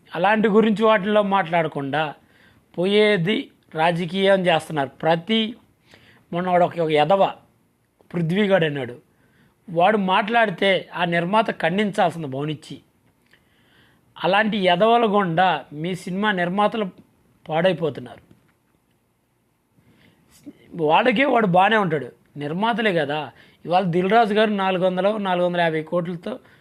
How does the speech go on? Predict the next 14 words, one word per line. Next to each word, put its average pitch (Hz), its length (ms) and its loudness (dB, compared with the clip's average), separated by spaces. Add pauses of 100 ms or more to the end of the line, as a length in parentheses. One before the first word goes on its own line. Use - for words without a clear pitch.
(280)
సినిమా 180 260 -2
తీశాడు 147 360 -8 (520)
ఒక 160 100 -4
డీతో, 180 340 0 (1160)
ఇవాళ 220 540 2
రెండు 196 220 -2
వందల 214 180 -2
కోట్ల 196 300 0
దాకా 180 180 2
నష్టం 180 440 -4
వస్తుంది. 123 340 -12 (1200)
అది 196 180 -4
ఎవడు 185 420 2
పెట్టుకుంటాడు? 147 520 -4